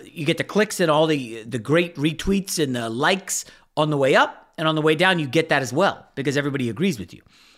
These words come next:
It's kind of ugly, but it is, you know, the media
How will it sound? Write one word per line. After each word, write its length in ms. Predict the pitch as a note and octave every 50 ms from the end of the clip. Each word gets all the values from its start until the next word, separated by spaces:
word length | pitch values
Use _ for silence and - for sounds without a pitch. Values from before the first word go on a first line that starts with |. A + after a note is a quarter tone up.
| _ _ -
It's 160 | - C#3 -
kind 180 | - - F3+ F3
of 80 | D#3 D3
ugly, 280 | C#3+ C3+ C#3+ D3+ C#3
but 320 | A#2+ A2+ B2 A2+ - - -
it 220 | B2+ B2 B2 -
is, 480 | B2 C3 C3 A2 G#2 - - - - _ _ - - -
you 140 | D#3+ A2
know, 200 | G#2+ F#2+ E2 D#2+ _ _ _ _ _ _ _ _ -
the 120 | - A#2 A#2
media 600 | A2+ A2 A2+ B2 B2+ A#2+ B2+ B2+ B2 A#2+ A#2+